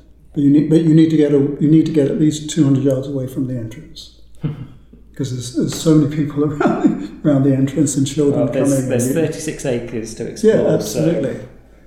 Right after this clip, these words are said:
Speaker 2: there's plenty,
Speaker 1: Yeah, mo-,
Speaker 2: plenty
Speaker 1: walk,
Speaker 2: of
Speaker 1: walk
Speaker 2: space.
Speaker 1: towards the Tor
Speaker 2: <laughs>
Speaker 1: and you'll find some space.
Speaker 2: So yeah, coming back to the, the guide,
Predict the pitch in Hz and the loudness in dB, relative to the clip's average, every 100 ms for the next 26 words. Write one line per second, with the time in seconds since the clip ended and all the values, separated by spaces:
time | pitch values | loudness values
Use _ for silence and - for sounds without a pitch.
0 | _ - _ - - - - - - 131 | _ -20 _ -20 -20 -20 -20 -10 -6 0
1 | 156 175 - 127 170 - 170 220 - 196 | 2 2 -2 2 2 2 2 0 2 2
2 | 185 170 - - 147 131 - - - - | 4 2 -2 -8 -6 -6 -8 -20 -20 -20
3 | - - - - - - 131 127 123 151 | -20 -20 -20 -20 -20 -8 -4 -4 -4 -6
4 | 123 117 143 - 147 170 - - - - | -6 -8 -12 -14 -16 -18 -18 -20 -20 -20
5 | - _ _ _ _ _ _ - _ _ | -20 _ _ _ _ _ _ -20 _ _
6 | _ _ _ _ - - - - 135 131 | _ _ _ _ -20 -20 -20 -10 -4 -4
7 | 160 147 151 - 143 131 127 120 117 117 | -2 0 0 -2 -6 -4 0 0 -2 -6
8 | 127 127 104 98 101 | -6 -6 -6 -10 -12